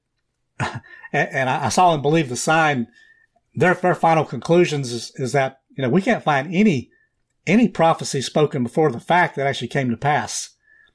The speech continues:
If you look at all that he said and prophecy-wise, you know, that's, that's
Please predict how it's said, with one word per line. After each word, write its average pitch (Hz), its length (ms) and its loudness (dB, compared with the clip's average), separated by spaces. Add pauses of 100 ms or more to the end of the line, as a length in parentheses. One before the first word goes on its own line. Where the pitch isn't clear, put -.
(300)
If 120 140 -6
you 131 80 0
look 165 180 2
at 160 80 0
all 160 240 4
that 143 100 -2
he 131 80 -4
said 156 540 0
and 120 340 -4
prophecy-wise, 123 920 -2 (840)
you 139 100 0
know, 139 40 4
that's, 143 160 2
that's 139 280 -2